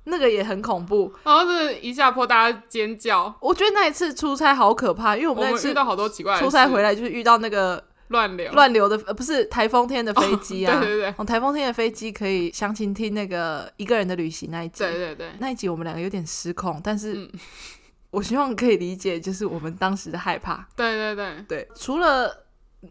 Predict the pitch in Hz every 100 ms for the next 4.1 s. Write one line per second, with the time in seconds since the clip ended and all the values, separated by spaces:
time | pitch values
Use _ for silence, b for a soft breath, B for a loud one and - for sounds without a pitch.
0 | - 208 214 220 190 220 214 226 208 220
1 | 190 185 175 175 175 180 214 196 165 170
2 | 190 185 151 175 202 220 180 175 196 175
3 | 170 175 175 - 165 165 175 156 190 196
4 | 180